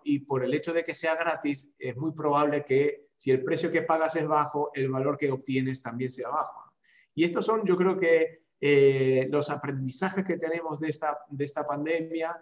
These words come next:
y los desafíos a los que nos vamos a encontrar, porque creo que si no entras en esta dinámica de lo que yo estoy comentando ahora, vas a quedar atrás.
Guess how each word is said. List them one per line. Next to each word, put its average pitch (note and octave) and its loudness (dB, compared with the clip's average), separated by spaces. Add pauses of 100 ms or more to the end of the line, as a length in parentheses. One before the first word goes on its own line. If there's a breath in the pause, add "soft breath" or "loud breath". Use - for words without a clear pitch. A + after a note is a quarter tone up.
(280 soft breath)
y C#3 0
los B2+ 2
desafíos D#3 -2
a F3 -2
los D3+ -2
que D3+ -6
nos C#3 -2
vamos D3 0
a C#3+ -4
encontrar, E3+ -2
porque B2+ -6
creo D3+ -6 (160)
que C3+ 0
si C#3 -6
no C#3 0
entras F3+ -2
en C#3+ -6
esta C#3 -6
dinámica C#3+ -4
de B2 -6
lo B2 -8
que B2+ -2
yo B2 -6
estoy B2+ -10
comentando C#3+ -6
ahora, D#3 -2 (580 loud breath)
vas B2+ -6
a G3+ -2
quedar B2 0
atrás. C#3+ -4